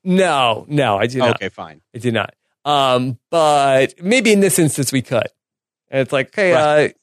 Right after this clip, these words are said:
Speaker 1: yeah, so"
Speaker 2: Uh, Bob from, uh, Wantagh asks.
Speaker 1: <laughs> Yeah. Uh, Pachyderm, uh, wants to know,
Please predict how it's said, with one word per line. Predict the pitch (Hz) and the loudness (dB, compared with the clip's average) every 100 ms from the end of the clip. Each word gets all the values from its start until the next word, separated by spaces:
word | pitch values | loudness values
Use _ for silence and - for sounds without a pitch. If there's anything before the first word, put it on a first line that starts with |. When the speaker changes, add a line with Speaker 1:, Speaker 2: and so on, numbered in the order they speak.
| _ | _
Speaker 1:
yeah, | 147 117 | -2 0
so" | 117 - - 151 | 0 -2 0 2
Speaker 2:
Uh, | 143 139 | 2 2
Bob | 135 156 180 202 180 | 0 0 2 2 0
from, | - 156 143 135 | 0 2 4 4
uh, | 127 117 117 | 4 4 4
Wantagh | 131 165 151 95 82 80 | 2 2 2 2 2 2
asks. | 92 98 - _ - _ - | 0 0 -4 _ -20 _ -10
Speaker 1:
<laughs> | - 190 - - 127 - _ | -2 -2 -2 -8 -12 -14 _
Yeah. | 147 113 - 175 - | -4 -4 -6 -12 -4
Uh, | 175 170 165 156 | 0 2 2 0
Pachyderm, | - 226 285 254 196 151 143 131 131 127 127 - - _ | -2 -4 -2 -2 -2 0 2 2 2 0 -4 -10 -20 _
uh, | 139 135 135 | 0 4 4
wants | 135 139 131 - | 4 2 0 0
to | 143 | 2
know, | 131 120 113 117 120 | 2 2 2 2 0